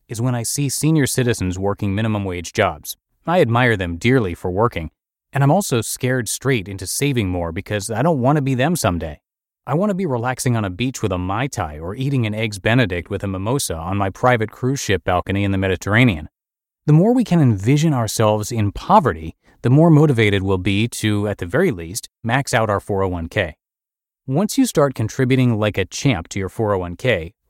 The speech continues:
run your four oh one k through a free four oh one k fee analyzer to see how much in fees you're paying.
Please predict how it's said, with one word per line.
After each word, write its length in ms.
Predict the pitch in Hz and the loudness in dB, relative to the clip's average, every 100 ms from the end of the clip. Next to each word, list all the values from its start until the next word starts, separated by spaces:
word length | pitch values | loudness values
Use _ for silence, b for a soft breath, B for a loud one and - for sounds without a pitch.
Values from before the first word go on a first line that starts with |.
| _ | _
run 240 | 131 202 | 2 4
your 120 | 220 | 2
four 260 | 202 143 127 | 2 2 4
oh 80 | 127 | 4
one 240 | 117 110 | 2 -2
k 260 | - 98 90 | -2 -2 -2
through 280 | - 107 101 | -4 -6 -4
a 100 | 90 | -8
free 340 | - 127 139 | -4 -2 0
four 300 | - 110 107 | -2 0 2
oh 60 | 104 | 2
one 220 | 98 95 | 2 -2
k 260 | - 95 95 | -2 -2 -4
fee 360 | - 175 180 | -2 2 4
analyzer 640 | 107 92 87 78 78 95 | 2 0 -4 -8 -6 -6
to 100 | - | -6
see 240 | 104 - 127 | -6 -2 0
how 160 | 117 | 2
much 240 | 139 127 - | 2 0 0
in 100 | 101 | -4
fees 360 | - 143 101 | 0 0 0
you're 80 | 95 | -4
paying. 340 | - 101 80 | -4 -4 -4